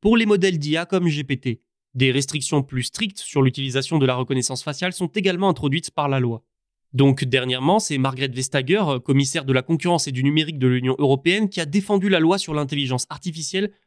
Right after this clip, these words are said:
devant les critiques répétées du chef de l'État français. Au Financial Times, elle a déclaré que ce projet de loi, je cite, « ne nuirait pas à l'innovation et à la recherche, mais les améliorerait au contraire. »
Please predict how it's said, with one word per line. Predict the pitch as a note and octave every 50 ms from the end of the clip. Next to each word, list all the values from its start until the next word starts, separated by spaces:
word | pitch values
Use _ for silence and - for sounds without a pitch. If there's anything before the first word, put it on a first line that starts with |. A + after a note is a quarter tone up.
| _ -
devant | C3 B2 F#3+ A3 D#3+ D#3 F#3+ A3
les | A3 F#3 -
critiques | - - C#3+ - E3+ D3+ -
répétées | - D#3+ C#3 D3 C#3 C3+ F3+
du | F3 D3 C3+
chef | - - E3 C#3
de | C3+
l'État | C3+ C3 B2+ - C3+
français. | C3 - C#3 C3 - D3 C3 A2+ - _ _ _ _ _ _ _
Au | - C#3 C3
Financial | - D3+ C#3+ C#3+ D3 C#3+ - E3+ E3+ -
Times, | - G3 G3 G#3+ G#3+ G3
elle | E3 D#3+ D#3+
a | D#3+
déclaré | D3 D#3+ E3+ - E3 D#3+ D3+ F#3+ G3
que | - D#3
ce | C3 - C#3
projet | C3 - D3 C3+ C3+ C3
de | B2 B2+
loi, | B2+ C3 E3 G3+ A3 F#3+
je | C3 C#3
cite, « | C3+ C3 - G#3+ A3+ - - C#3+ C3
ne | C3 C3 C3+
nuirait | C3+ D3 F3 G#3 A#3 A3 G3+ F#3+
pas | - - G3+ G#3
à | - - C#3
l'innovation | C3+ D#3 F3+ F#3+ F3+ D#3+ D3+ C3+ - - D3+ C#3+
et | C3
à | B2+ A#2+
la | A#2+ A#2+
recherche, | A#2+ D3 E3 - G#3 G#3+ G3+ F#3 - G3+
mais | F3+ E3 F3+ G#3+
les | B3 A3 E3 D3+
améliorerait | G3 G#3+ A#3 A3 F#3+ D#3 C#3+ C3+ B2 A#2+ B2+ D#3+ G3+ - _
au | - G3
contraire. » | F#3+ - D3+ C3 - - C3+ A#2+ A#2 - -